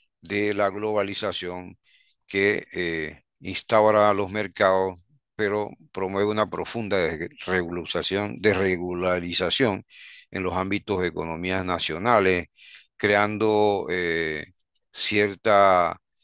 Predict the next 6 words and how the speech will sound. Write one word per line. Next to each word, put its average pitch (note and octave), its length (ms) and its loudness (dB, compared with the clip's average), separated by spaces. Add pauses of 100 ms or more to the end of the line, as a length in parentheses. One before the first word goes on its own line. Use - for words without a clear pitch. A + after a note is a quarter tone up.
situación F#2+ 580 -8
de F#2 220 0
vulnerabilidad F2 840 0
en A2 80 0
los F2+ 120 -4
países. - 840 -8